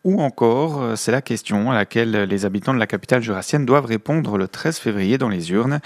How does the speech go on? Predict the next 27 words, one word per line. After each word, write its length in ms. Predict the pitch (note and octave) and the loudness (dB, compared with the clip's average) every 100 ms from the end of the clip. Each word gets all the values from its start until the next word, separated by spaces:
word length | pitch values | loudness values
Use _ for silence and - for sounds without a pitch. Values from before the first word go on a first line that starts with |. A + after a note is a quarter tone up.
| - - - - | -10 -12 -12 -8
Les 60 | G2+ | -6
citoyens 360 | G2 G2 G#2 | -4 0 0
delémontains 560 | G2 F#2+ G2+ A2+ C3+ C3+ | 2 0 0 0 0 0
statueront 500 | A#2 A#2+ - A2 C#3+ | 0 -2 0 -2 -2
sur 200 | - A2 | -2 -2
le 100 | G2 | 0
départ 340 | G2+ - A#2+ | 0 2 2
de 80 | G#2+ | 2
la 140 | F#2+ | 0
ville 260 | F#2+ C#3+ B2 | -2 -2 0
de 80 | G2+ | 0
Régiogaz, 680 | F2+ G#2 G2 A2+ C3+ D3+ D3 | 0 -2 0 2 2 2 -2
société 580 | - C#3+ - G2+ E3+ | -4 -4 -4 -2 -2
qui 200 | D#3 - | -2 -2
alimente 380 | G2+ G2+ D#3 E3+ | -2 0 0 0
aussi, 420 | A#2 - - A#2+ | -2 -2 -4 -2
euh, 100 | F#2+ | -2
Courant-de-Lin, 580 | F2 - F#2 B2 B2+ E3 | -2 -2 0 2 2 0
Kourou, 360 | F#3 A#2 G#2+ D3+ | -2 -4 0 0
Rossemaison 600 | B2+ A#2 A2 G2+ G2+ F2+ | -2 -4 -2 -2 0 -2
et 60 | D#2+ | -4
Courtételle. 680 | C3+ - F2+ - F#2 G#2 B2+ - - - - - | -8 -6 -6 -2 0 2 -2 -6 -14 -14 -16 -6
Maël 180 | F#2+ F2+ | -4 0
Bourcard, 540 | G2+ A2 - A2 F#2+ | 0 0 2 0 0
président 400 | - A#2 A2 A#2 | -2 -2 0 0
du 80 | G#2 | -2
groupe 280 | G2+ C#3+ - | 0 -2 -4